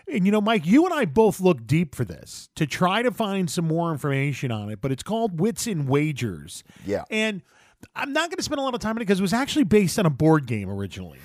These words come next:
Speaker 1: So
Speaker 2: Yeah. S-, yeah, I'm a little familiar with this one. It is themed as a game show in the, the,
Speaker 1: Right.
Speaker 2: the, the video game. Um, so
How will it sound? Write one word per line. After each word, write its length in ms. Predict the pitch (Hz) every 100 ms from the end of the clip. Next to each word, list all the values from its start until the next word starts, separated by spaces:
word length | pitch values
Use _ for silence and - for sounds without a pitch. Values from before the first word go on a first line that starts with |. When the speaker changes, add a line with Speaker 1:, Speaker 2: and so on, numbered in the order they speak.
| -
Speaker 1:
So 280 | - 190 185
Speaker 2:
Yeah. 340 | 180 170 - - -
S-, 180 | 113 - - -
yeah, 260 | 147 120
I'm 120 | 151
a 60 | 226
little 340 | 151 156 160
familiar 580 | 131 - 113 120 120 101
with 220 | 98 98
this 200 | 107 101
one. 160 | 101 98
It 120 | 110
is 140 | 196 -
themed 340 | 156 160 127
as 160 | 113 104
a 40 |
game 260 | 101 107 107
show 240 | 117 107
in 140 | 101 98
the, 80 |
the, 80 | 95
Speaker 1:
Right. 460 | 185 180 127 82 82
Speaker 2:
the, 280 | 82 82 71 _
the 120 | - 82
video 340 | 92 92 87
game. 400 | 78 87 85 80 _ - - _
Um, 420 | 113 117 107 101 -
so 320 | - 143